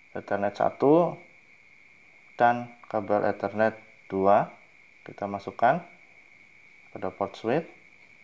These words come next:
seperti ini. Masing-masing kabel Ethernet ini nanti kita akan hubungkan pada laptop satu dan laptop dua.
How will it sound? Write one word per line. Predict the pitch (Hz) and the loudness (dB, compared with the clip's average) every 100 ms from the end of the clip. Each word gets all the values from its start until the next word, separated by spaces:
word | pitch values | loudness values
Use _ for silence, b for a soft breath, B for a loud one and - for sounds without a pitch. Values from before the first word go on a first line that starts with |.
| _ _ _ _ _ - _ _ _ - | _ _ _ _ _ -20 _ _ _ -20
seperti | - - 104 107 107 | -18 -10 -8 -4 -2
ini. | 107 120 170 - - _ B B B B B _ _ _ _ _ - _ _ _ - | 0 0 -2 -4 -14 _ B B B B B _ _ _ _ _ -20 _ _ _ -6
Masing-masing | 120 143 147 151 175 | -4 -2 -2 0 0
kabel | 156 123 117 | 0 0 0
Ethernet | 123 120 113 113 | 0 -2 -2 -4
ini | 123 139 113 147 - - | -4 -4 -4 -6 -12 -8
nanti | 113 117 113 123 170 - B B B _ | -6 -4 -2 -4 -4 -10 B B B _
kita | 123 - 151 156 156 151 _ | -10 2 4 4 2 -6 _
akan | - - 110 107 107 104 107 113 | -12 -4 0 2 0 -4 -6 -8
hubungkan | 101 110 107 139 151 151 | -4 -4 2 2 2 -4
pada | 107 - 120 127 127 - _ - | -8 -2 0 2 0 -8 _ -14
laptop | 110 - 110 | -8 -6 -6
satu | - 104 - 139 | -4 -4 -2 -4
dan | - 120 127 131 - _ _ - | 0 0 0 -4 -18 _ _ -8
laptop | 110 - - 123 - - _ _ | -6 -4 -2 -2 -2 -18 _ _
dua. | - 98 95 87 | -8 -2 -2 -2